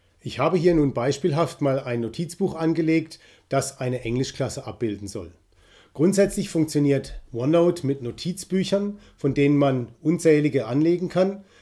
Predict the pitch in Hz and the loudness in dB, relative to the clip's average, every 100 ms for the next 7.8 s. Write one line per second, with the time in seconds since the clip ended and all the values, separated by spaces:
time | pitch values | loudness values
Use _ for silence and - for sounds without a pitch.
0 | - 139 156 156 156 147 151 156 151 151 | -10 -2 4 4 4 2 2 2 2 2
1 | 139 139 123 - 135 156 - 123 131 - | 0 -2 -4 -2 -2 -2 -2 -6 -4 -4
2 | 165 139 104 110 120 131 160 170 170 _ | -2 -2 -4 -4 -4 0 0 -2 -8 _
3 | _ 135 123 117 - 147 - 175 170 165 | _ -4 -2 -2 -4 -6 -4 -6 -2 -2
4 | 175 185 165 113 110 127 - 117 120 123 | 0 0 -2 -4 -2 -4 -2 -4 -4 -4
5 | 113 123 - 123 147 165 143 117 113 104 | -8 -8 -8 -2 -2 -2 -4 -6 -4 -6
6 | 104 98 113 170 185 _ - - 120 127 | -8 -4 -2 -2 -4 _ -20 -10 -2 0
7 | 120 - 143 151 - 202 208 - | -2 -4 -6 -8 -4 -4 -4 -8